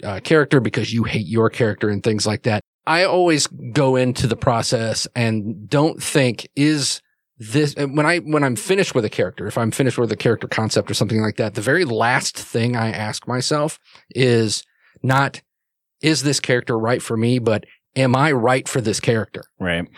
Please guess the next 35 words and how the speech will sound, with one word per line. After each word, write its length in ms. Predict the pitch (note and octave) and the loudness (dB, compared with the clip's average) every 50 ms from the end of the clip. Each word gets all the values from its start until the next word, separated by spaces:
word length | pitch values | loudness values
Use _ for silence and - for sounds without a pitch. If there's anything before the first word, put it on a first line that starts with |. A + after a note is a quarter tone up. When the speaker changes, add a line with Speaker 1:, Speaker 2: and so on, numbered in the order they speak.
| - - _ | -20 -6 _
Speaker 1:
Because 380 | C#3+ C#3+ - D#3+ C#3 B2+ G#2+ G#2 | -2 0 2 2 2 0 0 0
there 200 | B2+ D3 F3+ G3+ | 0 2 2 2
are, 200 | F3 F#3 F3 C#3 - - | 2 2 0 0 -4 -8
y-, 140 | - D3+ C#3+ - | -6 -6 -6 -4
you 200 | D3+ D3+ F3+ G#3 | -2 -2 -2 0
can 180 | - B3 F#3 | 2 0 0
play 260 | - - C#3+ C3+ D3+ | 2 2 2 4 4
a 60 | C3+ - | 2 2
character 380 | - - B2 A#2+ - D#3 D3+ | 2 0 0 2 2 -2 0
that 120 | B2+ B2 A2 | 0 0 0
is 140 | A2+ - | 0 -4
completely 840 | - - - C#3+ C3 - - - - C3+ C#3+ E3 E3 D3+ D3 C3+ C3 | -6 -2 0 0 2 2 2 0 2 0 0 0 0 0 -2 -2 0
outside 680 | - C3 C3 - - - - - C3 B2 B2 A#2+ A2+ | 0 0 -2 0 -2 -2 0 2 2 4 4 4 2
of, 200 | A#2+ A2 G2+ - - _ _ _ _ _ _ - | 0 -2 -4 -8 -14 _ _ _ _ _ _ -12
not, 340 | G#2 C#3 C#3+ C#3+ D3+ D3 | -2 0 2 2 2 2
not 180 | C#3+ D#3 D#3 D3 | 2 0 0 0
just 200 | B2+ A#2+ - - | -2 -6 -6 -8
can 320 | - - D#3 E3 E3+ D3+ | -4 -2 0 2 2 2
do, 120 | B2+ A#2+ A2+ | 0 0 -2
but 160 | G#2 G#2 - - | -2 -4 -8 -4
really 240 | C#3 C#3+ D#3 D3+ D3+ | -2 0 0 0 -2
should 400 | - - - - C3 C3 B2+ B2 | -2 -4 -2 0 0 0 2 2
do. 260 | D3+ D#3 D#3+ F3 - - - - - - - - - - _ _ | 2 2 2 0 -2 -6 -16 -20 -20 -20 -20 -20 -20 -20 _ _
And 520 | C#3 C#3 C3 B2+ B2 A#2+ A#2 A#2 G#2+ A2 - _ _ _ | 0 2 4 4 4 4 2 2 -2 -4 -10 _ _ _
when 260 | - C3 D3 D3+ D3 | -2 0 2 2 4
you 100 | C#3 B2+ | 2 0
do 300 | A#2 G#2+ B2+ E3+ G#3 G#3+ | 0 0 0 0 0 2
that, 280 | D#3 C3 A#2+ A#2 - - | 2 2 2 0 -2 -2
sometimes 720 | - - C3+ B2+ A#2 B2+ C3 B2+ B2 A#2+ A#2+ G#2+ - - | -2 0 0 0 0 0 2 2 4 2 2 0 -2 -4
you 140 | - C3+ C3+ | -4 -4 -4
do 280 | A#2+ G#2 C#3 C#3 C3+ C3 | 0 0 2 2 2 2
a 20 | |
disservice 580 | A2+ - B2 G#2+ - - D3 C3+ A#2+ A#2+ - - | 2 2 0 0 2 2 2 2 2 0 -4 -2
to 140 | - - A#2 | -4 -2 -2
the, 240 | G#2 A2 A2 A2 | 0 0 -2 -2